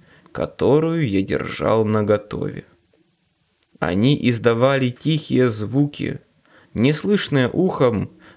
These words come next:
но улавливаемые моим обостренным внутренним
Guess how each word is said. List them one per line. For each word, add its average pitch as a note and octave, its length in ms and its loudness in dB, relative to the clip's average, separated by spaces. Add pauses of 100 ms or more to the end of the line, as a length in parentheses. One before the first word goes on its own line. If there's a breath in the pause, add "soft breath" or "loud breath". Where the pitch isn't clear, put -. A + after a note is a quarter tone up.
но G#2 280 2
улавливаемые A2 1160 2
моим G#2+ 540 0
обостренным A2+ 1500 0
внутренним G2 960 -4